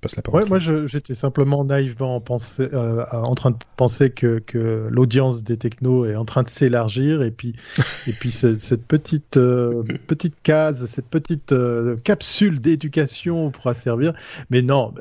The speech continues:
Speaker 2: plus sérieusement, si je parlais de ça, c'est que je suis toujours épaté de savoir la, la longévité qu'il y a autour des virus, des malwares et, et tous les systèmes
Speaker 1: Ouais.
Speaker 2: qui, qui, qui existent sur le web.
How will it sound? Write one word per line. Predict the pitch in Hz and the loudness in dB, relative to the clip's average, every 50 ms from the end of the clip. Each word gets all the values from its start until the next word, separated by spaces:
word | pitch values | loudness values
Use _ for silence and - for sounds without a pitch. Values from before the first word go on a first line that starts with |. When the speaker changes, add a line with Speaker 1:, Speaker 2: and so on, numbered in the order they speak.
| - - | -14 -10
Speaker 2:
plus | - - 147 | -6 -4 -2
sérieusement, | 131 156 139 139 139 139 143 147 143 | 2 2 4 4 2 0 -2 -2 -4
si | - - - 127 | -4 -6 -8 -8
je | - - | -6 -4
parlais | - 123 127 127 120 | -2 0 0 0 0
de | - | 2
ça, | - 151 147 | 2 2 2
c'est | - - 131 | 2 -2 -4
que | 113 - 131 123 120 - - - - - - _ - | -2 0 -2 -2 -2 -2 -14 -20 -20 -20 -20 _ -10
je | 127 - 127 | -6 -6 -4
suis | - - 151 | -2 0 0
toujours | 127 - 165 156 170 160 | 0 0 2 2 2 2
épaté | 139 - 139 120 - - 147 | 2 0 -4 -6 -2 -2 -2
de | 131 | -2
savoir | - - 131 120 127 139 147 | -2 0 0 2 2 2 2
la, | 143 123 107 107 - _ _ - - - 131 - - - | 2 0 -2 -4 -8 _ _ -20 -14 -12 -10 -10 -10 -8
la | 120 120 117 | -4 -2 2
longévité | 117 131 143 156 151 131 139 147 131 135 131 - - 147 147 | 4 4 6 6 4 2 0 0 -2 -4 -6 -4 -2 -2 -2
qu'il | 139 - - - - 135 113 107 113 | -2 -4 -14 -14 -10 -8 -4 0 2
y | 120 | 2
a | 127 127 | 2 2
autour | 120 113 117 - 131 127 117 | 2 0 -2 -2 0 0 0
des | 110 107 | 0 0
virus, | 101 113 131 135 127 123 123 127 123 113 | 0 2 4 4 4 4 4 0 0 -2
des | 120 107 | -2 -2
malwares | 110 113 123 123 123 120 123 123 123 131 127 127 120 117 | 0 2 2 2 4 4 4 4 2 2 0 0 0 -2
et, | 110 113 117 120 | -2 -2 -2 -2
et | 117 | -4
tous | 117 - 147 | -2 -2 -2
les | 127 120 | -2 -2
systèmes | 110 - - 110 90 143 135 131 | -2 -4 -6 -2 2 2 2 2
Speaker 1:
Ouais. | 127 - - | 2 -2 -6
Speaker 2:
qui, | - - 117 113 107 | -6 -6 -4 -4 -6
qui, | - - 120 107 104 104 | -6 -6 -4 -4 -4 -4
qui | - - 123 | -2 -2 -2
existent | 107 - 120 143 139 - | 0 0 2 0 2 2
sur | - 131 117 | 2 2 4
le | 117 | 4
web. | 110 123 139 151 240 | 4 2 2 0 -2